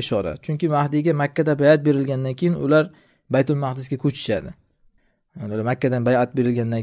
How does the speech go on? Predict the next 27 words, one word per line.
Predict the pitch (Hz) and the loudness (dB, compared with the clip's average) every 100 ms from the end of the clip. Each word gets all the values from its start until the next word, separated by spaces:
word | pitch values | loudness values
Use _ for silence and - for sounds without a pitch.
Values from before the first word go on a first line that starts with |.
| 117 | 2
keyin | 190 254 254 - - | 2 0 -8 -12 -2
Shomga, | 131 135 139 | -2 2 2
ya'ni | 113 113 | 2 2
Baytul | 123 143 135 | 0 0 -2
Maqdisga | 123 - 151 - | -4 -6 -6 -4
ko'chish-, | 127 - - | -6 -8 -4
ko'chishadi. | 156 - 123 107 160 | -2 0 0 0 -2
Haligi | 139 151 151 | 0 0 2
hadisdan | 156 156 175 147 | 0 2 2 4
murod | 147 165 - | 4 4 2
ham | 151 - | -6 -4
shu. | 104 - - - - | -6 -8 -16 -20 -4
Rasululloh | 135 131 151 | 0 0 2
sollallohu | 151 | 2
alayhi | 156 | 2
vasallam | 147 139 | 0 -2
aytganlar-u, | - 147 180 190 - - - - _ _ _ - | -2 2 2 2 -2 -12 -20 -20 _ _ _ -10
e, | 95 107 104 104 - - - 127 | -4 -2 -2 -4 -12 -20 -10 -2
e, | 120 117 113 113 117 | 0 0 0 -2 2
"Baynama | 156 170 170 - | 4 6 6 4
ana | 147 135 156 | 0 2 2
naimun", | 170 175 170 180 - _ _ _ - | 2 0 -2 -4 -8 _ _ _ -4
men | 147 156 | -2 0
uxlayotganligimda | 151 151 156 151 147 143 139 143 165 190 - _ _ - _ _ _ _ - | 2 6 6 4 0 0 0 4 4 4 0 _ _ -20 _ _ _ _ -12
tush | - - | -8 0
ko'rdimki, | 175 156 151 147 196 175 | 2 2 0 -4 -8 -8
tushimda | - 151 156 | -4 -2 2